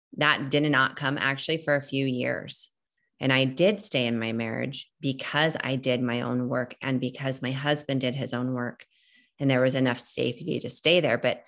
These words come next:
that was years before I got to that place that went, "Okay, I can stay here." So please give your loved ones and other people in your life time and space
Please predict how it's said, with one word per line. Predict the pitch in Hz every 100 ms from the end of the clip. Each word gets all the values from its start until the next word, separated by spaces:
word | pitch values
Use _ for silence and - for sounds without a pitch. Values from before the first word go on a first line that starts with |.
| _ _ -
that | 143 175
was | 247 254
years | 175 147 139 156 147 123 131 - _ _ _
before | 156 147 147 143 -
I | 123 139
got | 139 - -
to | 120
that | 113 -
place | - 131 196 - - _ _ _ 135
that | 131
went, | 135 135 120 - -
"Okay, | 135 143 110
I | 117
can | - 120
stay | - -
here." | 131 - - - _ _ _ _ -
So | - 160
please | 160 - 185 180 180 180 185 196 196 - 151
give | 143 151 151 165 180 -
your | 156 143 147
loved | 139 135 135
ones | 147 147 165 196 196
and | 143
other | 85 135 139
people | - 143 143
in | 139
your | 135 127
life | 123 135 - -
time | - 151 156 190
and | 156
space | - - 135 165 -